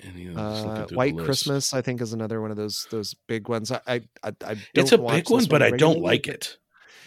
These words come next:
Speaker 2: Yeah,
Speaker 1: It's, the
Speaker 2: it's
Speaker 1: pacing is awful, and it's, the story is just, I mean, it feels so forced, which it was. I mean,
Speaker 2: Yeah.
Speaker 1: um, but it just feels so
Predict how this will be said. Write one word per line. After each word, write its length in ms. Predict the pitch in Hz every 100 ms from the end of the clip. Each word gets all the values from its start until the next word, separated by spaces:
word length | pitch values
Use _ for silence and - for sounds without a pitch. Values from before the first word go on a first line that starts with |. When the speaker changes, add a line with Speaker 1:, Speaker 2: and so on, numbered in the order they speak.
| - _
Speaker 2:
Yeah, 360 | 139 135 135 131
Speaker 1:
It's, 160 | - 151
the 160 | 110
Speaker 2:
it's 100 | 98 -
Speaker 1:
pacing 480 | 147 170 180 180
is 220 | - 110 -
awful, 640 | 90 87 - 107 117 127 -
and 220 | 95 95
it's, 220 | 85 67
the 100 | 78
story 540 | - - 113 120 135 123
is 140 | 87
just, 220 | 104 90 - - - - -
I 80 | 101
mean, 160 | 95
it 120 | 90 -
feels 360 | 117 113 104
so 240 | - 127 127
forced, 640 | - 73 57 - - - _ _
which 180 | - 85
it 80 | 78
was. 500 | 107 90 58 - - _
I 120 | 71 80
mean, 300 | 82 76 - _ _ _ _ _ -
Speaker 2:
Yeah. 400 | 117 104 92 82 76
Speaker 1:
um, 160 | 67 _ _ _ _ _ _ - _ - -
but 120 | 82
it 100 | 82
just 240 | 107 -
feels 420 | - 117 110 87 -
so 840 | - 120 113 110 95 85 78 -